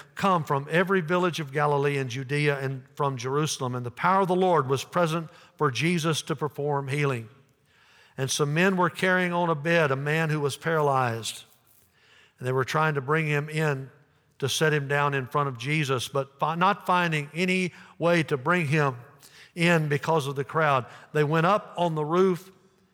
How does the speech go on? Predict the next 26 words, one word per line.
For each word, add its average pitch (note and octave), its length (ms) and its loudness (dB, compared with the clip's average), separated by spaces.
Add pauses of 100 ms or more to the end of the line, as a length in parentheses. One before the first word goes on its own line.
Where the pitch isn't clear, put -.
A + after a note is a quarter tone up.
(260)
and B2 120 -10
they A#2+ 100 -4
let C#3 280 0
down, C#3+ 500 -4 (120)
let D3 180 0
him D3+ 160 -4
down C#3 320 -2
through C#3+ 180 -8
the C3 100 -8
tiles B2+ 600 -2
with C3+ 220 -8
the C3 200 -6 (460)
stretcher A#2+ 720 -2 (200)
into D3+ 320 -4
the B2+ 120 -4
middle D#3 460 -2
of D3 140 -10
the C3+ 80 -8
crowd A#2+ 500 -4
in A#2+ 140 -10
front C3+ 280 -6
of B2+ 100 -12
Jesus. A#2 480 -12
Seeing D#3+ 400 -2
their C#3+ 160 2
faith, E3 520 2